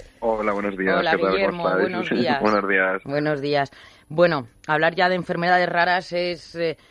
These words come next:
Speaker 2: es complicado, ¿no? Porque, claro, para, para conocer algo, para uno ser consciente de que algo existe, se necesita nombrar, ¿verdad? Y muchas
Speaker 1: Es-
Speaker 2: veces des-, dentro de esas enfermedades raras, algunas, eh, bueno, sí tienen nombre, ¿no? Pero claro, a lo mejor hay dos personas y,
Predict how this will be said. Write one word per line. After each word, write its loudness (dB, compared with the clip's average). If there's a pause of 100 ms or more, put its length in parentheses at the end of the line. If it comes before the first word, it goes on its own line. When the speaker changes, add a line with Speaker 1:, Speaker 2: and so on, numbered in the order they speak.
(480)
Speaker 2:
es 0
complicado, 4
¿no? 0
Porque, -2
claro, 2
para, 4
para -2
conocer 0
algo, 2
para 2
uno -2
ser 0
consciente -4
de -8
que -6
algo -4
existe, -10
se -16
necesita -8
nombrar, -4 (140)
¿verdad? -4 (460)
Y -12
muchas -6
Speaker 1:
Es- 0
Speaker 2:
veces -4
des-, -10
dentro -6
de -4
esas -8
enfermedades -4
raras, -4
algunas, -8 (460)
eh, -8
bueno, -6
sí -6
tienen 0
nombre, -4
¿no? -10
Pero -10
claro, -4
a -2
lo -10
mejor -12
hay -8
dos -4
personas -10
y, -10